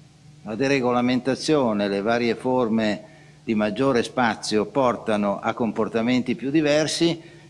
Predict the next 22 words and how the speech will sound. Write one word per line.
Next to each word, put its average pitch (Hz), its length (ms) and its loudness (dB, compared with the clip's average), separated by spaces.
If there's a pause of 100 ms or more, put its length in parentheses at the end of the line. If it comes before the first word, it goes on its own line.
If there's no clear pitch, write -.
tutti 175 280 2
possono 113 400 0
andare 127 280 2
in 113 60 2
bicicletta 143 580 0
e 113 40 2
comprare 113 420 0
la 101 100 0
bicicletta, 92 580 -4
però 143 180 -2
ci 160 140 -2
vogliono 127 380 2
le 107 100 -2
piste 107 320 -6
ciclabili. 90 840 -2
Allora, 113 560 -2 (800)
eh, 107 300 -6
il 180 160 4
risparmio 117 1160 0 (100)
e 113 120 -2
il 143 120 2
risparmiatore 117 1300 -2